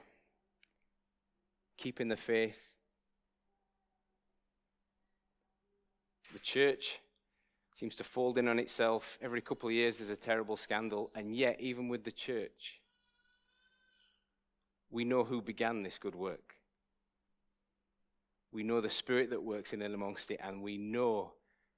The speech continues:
how this is gonna go. The world that we almost wanna give up on from our Christian perspective, we wanna say, "I can't be bothered witnessing anymore."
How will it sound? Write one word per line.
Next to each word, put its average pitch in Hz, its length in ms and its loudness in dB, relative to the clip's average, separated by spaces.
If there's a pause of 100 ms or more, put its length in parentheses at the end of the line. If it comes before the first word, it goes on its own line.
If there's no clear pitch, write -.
(260)
how 98 200 0
this 98 220 -8
is 95 100 -12
gonna 95 220 -6
go. 107 280 -8 (680)
The 117 80 4
world 151 380 10
that 139 100 8
we 139 160 8
almost 151 320 8
wanna 143 180 6
give 139 160 6
up - 180 6
on 117 100 6
from 120 180 0
our 113 100 4
Christian 139 380 -2
perspective, 120 460 0
we 123 40 -2
wanna 127 120 0
say, 151 120 -4
"I 143 60 -4
can't 156 260 -4
be 160 80 0
bothered 139 460 2 (120)
witnessing 127 480 0
anymore." 98 440 -2